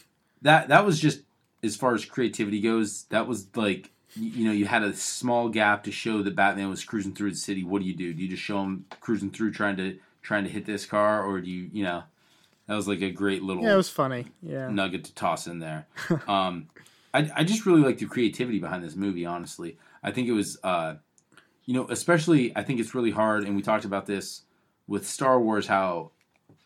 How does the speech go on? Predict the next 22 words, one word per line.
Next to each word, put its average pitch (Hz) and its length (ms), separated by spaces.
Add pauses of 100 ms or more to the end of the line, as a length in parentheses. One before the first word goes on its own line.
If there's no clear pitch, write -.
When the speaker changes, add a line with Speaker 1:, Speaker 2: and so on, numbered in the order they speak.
(240)
Speaker 1:
I 98 120
was, 95 200
like, 92 220 (1300)
thinking 107 360
through 107 640
how 98 240
hard 107 220
it 101 40
would 95 160
be 101 160
to 90 60
come 101 140
up 92 120
with 98 120
this 90 200
concept 107 880 (420)
and 101 160
characters 101 840 (680)
from 95 340
nothing, 104 380
from 87 240
scratch. 98 600